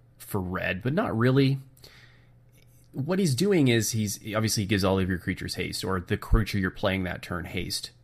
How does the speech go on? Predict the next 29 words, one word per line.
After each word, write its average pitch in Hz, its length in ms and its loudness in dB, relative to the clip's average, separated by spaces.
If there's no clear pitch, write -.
Now 107 140 2
in 104 140 2
red-white, 113 400 4
what 95 140 0
that 90 180 2
means 90 300 -4
is 87 160 -8
that 90 260 -2
you 98 80 -8
play 113 180 2
him 120 80 4
on 120 100 4
turn 135 240 2
one. 92 280 2
He's 101 140 0
only 131 200 6
good 110 100 4
on 90 100 -2
turn 87 220 -8
one. 87 140 -8
He's 87 140 -10
ve-, 98 160 -2
very 107 340 4
rarely 92 400 2
is 85 80 -8
he 90 80 -6
good 85 140 -4
after 85 280 -6
that. - 260 -10